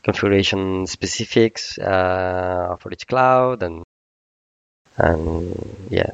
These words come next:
tests to how to test that. So yeah, it's, um, complete, um, source of information for people wanting to learn about the, um, the module. So th-, there is, like, a quick start guide, uh, in the object storage module documentation itself,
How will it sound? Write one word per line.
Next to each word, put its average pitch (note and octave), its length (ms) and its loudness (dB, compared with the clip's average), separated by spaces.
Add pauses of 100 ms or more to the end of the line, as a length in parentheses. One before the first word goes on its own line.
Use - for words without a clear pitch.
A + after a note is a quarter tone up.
(120)
tests - 580 2 (100)
to F#2+ 460 0
how G2 120 0
to G2 120 -4
test G2+ 280 2
that. G#2+ 260 0
So - 500 -2 (100)
yeah, - 120 -2
it's, - 240 -4
um, F2 420 -2
complete, F#2+ 500 2
um, G2 280 2 (540)
source G2+ 260 2
of G#2 120 0
information G#2+ 520 2
for G#2+ 160 -4
people G2+ 500 0
wanting G2+ 320 0
to G2+ 100 -4
learn G2 220 2
about F#2+ 300 2
the, F#2+ 240 -4 (840)
um, F2+ 720 2
the G#2+ 80 -2
module. G2 340 2
So A2 140 0
th-, A#2+ 220 2
there A#2+ 160 2
is, - 480 0
like, G#2+ 260 2
a G2+ 120 4
quick A#2 260 0
start G#2+ 340 0
guide, G2+ 420 2
uh, F2+ 300 0 (120)
in F#2 280 -2
the F#2+ 200 2
object G2 300 -2
storage F#2 360 -2
module F#2+ 260 2
documentation G2 560 -2
itself, C#3+ 480 4